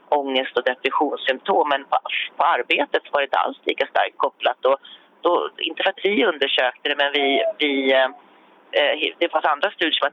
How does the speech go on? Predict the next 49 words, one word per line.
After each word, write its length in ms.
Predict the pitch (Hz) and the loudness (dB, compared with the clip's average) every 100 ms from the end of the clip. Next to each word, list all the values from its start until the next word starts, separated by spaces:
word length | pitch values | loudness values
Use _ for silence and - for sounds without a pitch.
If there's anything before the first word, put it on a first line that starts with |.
| 143 | -2
tittat 260 | - 180 | -2 -2
just 180 | 156 - | -2 -2
på 80 | 139 | -2
det 100 | - | 0
du 200 | 135 139 135 | 2 0 0
säger, 200 | 139 120 | 2 2
att 140 | 127 - | 0 -2
mer, 200 | 135 123 147 143 151 | -4 -2 -2 -2 0
mer 120 | 147 | 0
mentalt 440 | 143 139 151 135 - | 0 -2 0 0 0
aktivt, 520 | 147 - - 92 - - | -4 -4 -4 -2 -2 0
det 100 | 127 | -2
vill 120 | - | 0
säga 120 | 123 | 0
där 180 | 123 127 | 0 2
hjärnan 360 | 143 135 165 | 2 2 0
får 100 | 170 180 | 0 0
vara 100 | 151 | 0
med 120 | 127 117 | 2 2
när 60 | 123 | 2
man 100 | 127 | 0
kanske 220 | 127 107 - | -2 -2 0
har 160 | 156 | 0
arbetsuppgifter 680 | 127 127 - - 147 - - | 2 -2 -2 -2 -2 -2 -2
att 60 | 143 | 0
lösa, 520 | 139 120 - 131 127 - - - - - | 2 0 0 -2 -2 -4 -20 -20 -10 -4
sudoku, 580 | 139 143 135 _ - 151 | 0 0 0 _ -2 0
korsord 720 | - 151 - - 151 127 - | 2 2 0 2 2 0 -4
med 160 | 143 139 | 2 4
mera. 300 | 123 123 123 | 6 4 4
Sådana 260 | 160 175 | 2 0
saker 340 | 202 147 - - | 2 0 0 -2
gjorde 180 | 156 139 | 0 0
faktiskt 300 | 135 127 - | 0 0 0
att 80 | 127 _ _ - - - | -4 _ _ -20 -12 -4
det 80 | - | 0
var 200 | 143 117 | 2 2
en, 120 | 131 - | 0 -2
en 120 | 156 | 0
nästan 260 | 151 147 113 - | 0 0 -2 -2
positiv 420 | 107 - 165 175 - | -4 -2 -2 -2 0
koppling 380 | 143 - 120 | -2 -2 -2
med 100 | 123 | 0
hjärnhälsa, 540 | 127 98 - - - 135 | 2 0 0 -4 -4 -2
medan 200 | 131 127 | 0 0
när 80 | 123 | 0
man 140 | 127 - | -2 -2
satt 180 | 180 _ - | -4 _ -2
ner 260 | 127 123 | 0 0